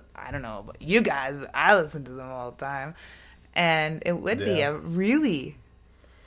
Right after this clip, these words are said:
Speaker 1: horrifically scary hall of mirrors at that point.
Speaker 2: I was a little intimidated today because I put up a new episode of, of the Dead Air Podcast same day that Bind, Torture, Cast put up an episode. And I was like, "Well,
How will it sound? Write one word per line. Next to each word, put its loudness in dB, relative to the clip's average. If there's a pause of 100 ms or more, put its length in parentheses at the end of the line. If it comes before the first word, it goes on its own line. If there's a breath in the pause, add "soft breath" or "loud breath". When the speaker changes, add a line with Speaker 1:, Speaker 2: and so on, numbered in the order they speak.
(140)
Speaker 1:
horrifically 2
scary -10 (160)
hall -8
of -10
mirrors -12
at -16
that -16
point. -20 (140)
Speaker 2:
I 6
was 6
a 6
little 8
intimidated 0
today -4
because -2
I 4
put 0
up 4
a -4
new -2
episode -4
of, -8 (200)
of -4
the -6
Dead -2
Air -4
Podcast -6 (460 soft breath)
same 0
day 4
that 0 (840)
Bind, 0
Torture, -2
Cast 0
put -2
up -2
an 0
episode. -4
And -6
I -6
was -4
like, -2
"Well, 8